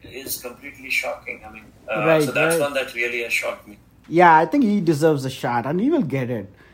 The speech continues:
Speaker 2: And from the Panthers' perspective, I think they have, like, the seventh pick or something. I don't. I wonder if they will, what they will do with that. Do you, do you think they'll go Q B?
Speaker 1: Uh, I think, I think so.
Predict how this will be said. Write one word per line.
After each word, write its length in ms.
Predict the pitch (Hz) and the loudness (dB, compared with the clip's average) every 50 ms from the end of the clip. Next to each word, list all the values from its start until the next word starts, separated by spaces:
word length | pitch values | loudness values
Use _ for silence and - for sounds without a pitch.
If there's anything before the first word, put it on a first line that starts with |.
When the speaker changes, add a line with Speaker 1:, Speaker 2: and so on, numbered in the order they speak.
| - _ _ _ - | -20 _ _ _ 0
Speaker 2:
And 180 | 202 196 - | 0 0 0
from 160 | - 208 202 | 0 0 0
the 80 | 202 196 | 0 0
Panthers' 440 | - 214 - - 453 494 480 370 - | 2 2 2 2 2 0 0 0 2
perspective, 540 | - 240 208 208 220 214 196 180 202 196 185 | 2 0 2 2 2 0 2 2 2 2 4
I 120 | 175 139 | 4 2
think 360 | - - - 330 440 494 466 359 | 0 -2 -4 -4 -2 -2 0 2
they 60 | 269 190 | 4 6
have, 160 | 190 196 196 | 6 6 6
like, 180 | 185 165 139 | 4 2 2
the 80 | 120 127 | 0 -6
seventh 600 | 120 - - - 151 147 156 170 180 - - - | -8 -10 -8 -6 -4 -2 -2 -2 -4 -4 -8 -10
pick 200 | - 165 147 - | -8 -8 -8 -6
or 80 | - 156 | -8 -8
something. 480 | 143 - 180 175 175 214 226 294 285 - _ _ _ _ _ - - _ _ _ _ _ _ _ - - _ _ _ - | -8 -6 -6 -6 -6 -6 -10 -12 -12 -14 _ _ _ _ _ -20 -20 _ _ _ _ _ _ _ -20 -20 _ _ _ -4
I 200 | 147 170 190 196 | -2 -2 -2 -2
don't. 280 | 165 180 220 247 - - | -2 -2 -4 -4 -2 -2
I 100 | 180 190 | -2 0
wonder 460 | 190 190 214 285 427 494 - 427 285 | 0 0 0 0 0 0 0 0 0
if 160 | 190 165 135 | 0 0 0
they 160 | 139 160 156 147 | 0 2 2 2
will, 560 | 139 143 139 135 131 127 120 117 113 113 113 | 2 2 2 0 0 0 0 -2 -2 -4 -6
what 220 | - 139 139 139 139 | -6 -4 -4 -2 -2
they 120 | 143 131 | -2 -2
will 180 | 120 123 120 113 | 0 -2 -4 -6
do 220 | 107 107 131 135 | -6 -6 -6 -4
with 260 | 135 123 120 101 85 | -4 -4 -6 -8 -10
that. 300 | 98 90 82 78 87 107 | -10 -12 -10 -12 -10 -6
Do 80 | 123 143 | -4 -4
you, 100 | 131 117 | -4 -4
do 240 | 127 127 123 139 151 | -6 -10 -8 -6 -6
you 60 | 160 | -4
think 220 | - 220 226 208 175 | -2 -2 0 4 4
they'll 160 | 170 160 151 | 4 4 6
go 180 | 156 165 165 | 6 6 6
Q 280 | 165 - - - 147 139 | 4 2 -2 -2 0 0
B? 240 | 131 120 139 202 - - - _ _ _ _ _ _ _ _ _ _ _ _ _ _ _ _ _ _ _ _ _ _ _ _ _ - - _ _ _ _ _ _ _ _ _ _ - - - - - - - - - - - - _ _ | 0 0 -2 -4 -6 -10 -16 _ _ _ _ _ _ _ _ _ _ _ _ _ _ _ _ _ _ _ _ _ _ _ _ _ -20 -20 _ _ _ _ _ _ _ _ _ _ -20 -20 -20 -20 -20 -20 -20 -20 -20 -20 -20 -20 _ _
Speaker 1:
Uh, 40 | - - 85 - 95 92 87 - - - - - - | -12 -10 -8 -8 -8 -8 -8 -8 -10 -12 -14 -8 -4
I 160 | - - - | -2 -2 -2
think, 300 | - - - 117 - - | -2 -2 -4 -4 -2 -2
I 100 | - 175 | -2 -4
think 260 | 170 - 196 240 277 - | -4 -4 -2 -2 0 0
so. 280 | - - 165 170 185 | 0 0 0 -2 -6